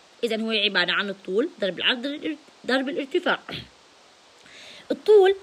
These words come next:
ثمانية، العرض أربعة، الارتفاع ثلاث، فحاصل ضربهم ستة وتسعين. طبعًا هيك انتهى الحل؟ لا،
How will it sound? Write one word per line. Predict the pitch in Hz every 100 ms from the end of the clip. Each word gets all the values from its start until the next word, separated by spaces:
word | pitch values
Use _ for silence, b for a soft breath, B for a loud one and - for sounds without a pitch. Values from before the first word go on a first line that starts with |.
| - - -
ثمانية، | 466 359 247 240 - - -
العرض | 220 214 202 240 - - - -
أربعة، | 381 220 190 196 - - - - - - - - - - - - - - - - - - - - -
الارتفاع | 262 269 277 247 233 330
ثلاث، | 415 294 156 - -
فحاصل | - 277 466 320
ضربهم | 247 277 294 359
ستة | - 359 359
وتسعين. | 330 269 - - 185 151 - - _
طبعًا | 190 143 165
هيك | 240
انتهى | 247 247 247
الحل؟ | 226 269 427 349
لا، | 339